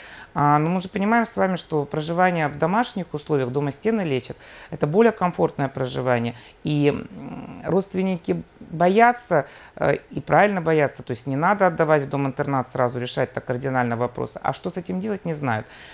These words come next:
И мы решили взять на себя вот такую вот роль информатора, что можно и нужно проживать с родственниками вместе в квартире. Это не страшно на самом деле,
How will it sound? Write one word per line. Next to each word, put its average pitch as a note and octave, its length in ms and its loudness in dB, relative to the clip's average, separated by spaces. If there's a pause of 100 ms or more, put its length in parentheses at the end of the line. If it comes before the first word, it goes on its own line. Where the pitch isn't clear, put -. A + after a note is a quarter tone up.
(300)
И - 60 2
мы C4 140 8
решили A3+ 460 2
взять F3+ 300 2
на E3+ 100 0
себя E3 420 4
вот D3 220 -2 (640)
такую D3 380 2
вот B2+ 220 -2
роль A3+ 260 4 (380)
информатора, G3 800 2 (220)
что - 240 0
можно G3 520 4
и D#3+ 200 -4
нужно G3 480 0
проживать D#3+ 540 2
с - 60 -8
родственниками C#3 640 -2
вместе C3+ 380 -4
в - 60 -14
квартире. C#3 420 -2
Это F#3+ 160 0
не G#3+ 100 0
страшно F3+ 640 2
на D3+ 80 -2
самом C#3+ 440 -2
деле, B2+ 260 -2